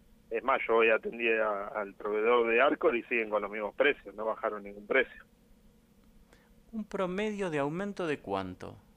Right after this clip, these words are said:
Speaker 1: Y lo que es la marca Arcor, los primeros de octubre, un promedio del veinte por ciento. Hay galletitas que aumentaron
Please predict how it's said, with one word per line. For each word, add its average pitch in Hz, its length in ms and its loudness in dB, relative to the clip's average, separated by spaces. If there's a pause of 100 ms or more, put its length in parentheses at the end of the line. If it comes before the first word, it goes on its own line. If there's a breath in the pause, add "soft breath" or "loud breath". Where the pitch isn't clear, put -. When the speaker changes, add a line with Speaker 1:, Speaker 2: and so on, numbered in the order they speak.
(1500)
Speaker 1:
Y 117 800 -2
lo 120 240 2
que 180 140 4
es 214 40 6
la 196 120 6
marca 185 400 4
Arcor, 190 580 4
los 117 140 0
primeros 127 420 4
de 139 140 6
octubre, 185 440 2
un 175 120 2
promedio 135 480 4
del 143 300 4
veinte 135 440 0
por 120 180 0
ciento. 113 460 0 (1200)
Hay 131 220 4
galletitas 147 640 4
que 127 100 -2
aumentaron 113 1040 0